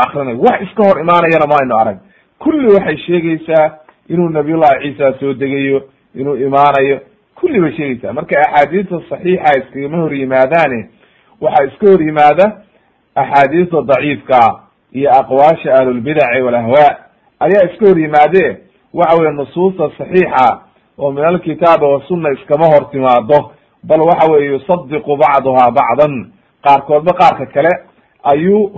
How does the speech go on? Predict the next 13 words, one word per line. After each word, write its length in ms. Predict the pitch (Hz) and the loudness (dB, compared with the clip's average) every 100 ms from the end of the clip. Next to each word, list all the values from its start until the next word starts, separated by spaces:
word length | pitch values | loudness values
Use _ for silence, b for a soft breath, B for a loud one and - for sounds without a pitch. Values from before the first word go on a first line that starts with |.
| 135 | -6
rumaynaya, 600 | 151 160 170 139 98 - _ _ _ - | -2 0 0 -2 -6 -12 _ _ _ -8
sida 160 | 165 143 | 0 2
ay 160 | 139 123 | 2 0
culummadu 560 | 139 139 156 165 170 - _ _ - | -4 -2 -2 -2 -8 -14 _ _ -4
caddeeyeen 480 | 131 127 147 151 135 | -2 0 0 0 0
ahlusunna 400 | 127 120 147 131 | -2 -4 -6 -4
waljamaca. 520 | 120 120 123 95 - _ _ _ _ _ _ _ _ _ _ _ _ _ _ _ _ _ _ _ _ _ _ | -4 -4 -4 -6 -12 _ _ _ _ _ _ _ _ _ _ _ _ _ _ _ _ _ _ _ _ _ _
Wuxuu 360 | 180 240 226 214 | -2 0 2 2
haddana 340 | 185 180 196 | 2 2 0
keenay 340 | 208 202 170 156 | -2 -4 -4 -4
Shaltuut 480 | 175 156 156 190 151 | -6 -6 -2 -2 -2
buu 140 | 165 | -4
yidhi 180 | 151 139 | 0 -2